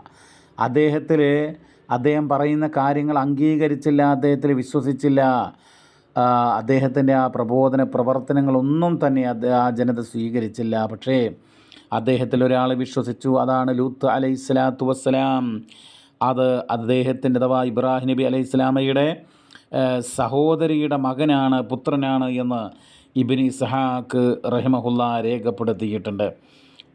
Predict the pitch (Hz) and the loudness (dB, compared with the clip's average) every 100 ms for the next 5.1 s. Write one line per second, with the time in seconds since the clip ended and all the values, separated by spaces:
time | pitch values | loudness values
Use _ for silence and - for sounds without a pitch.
0 | 139 160 165 156 135 151 151 139 139 131 | -2 0 2 2 2 2 2 0 -2 -4
1 | - - _ _ _ _ _ _ _ _ | -8 -18 _ _ _ _ _ _ _ _
2 | 135 120 139 147 156 151 151 147 135 123 | 0 2 4 4 0 2 4 6 4 2
3 | 90 - _ _ _ _ _ _ _ 127 | -2 -12 _ _ _ _ _ _ _ 0
4 | 123 120 - - 127 131 170 165 160 151 | 2 0 -4 -6 0 2 2 2 0 0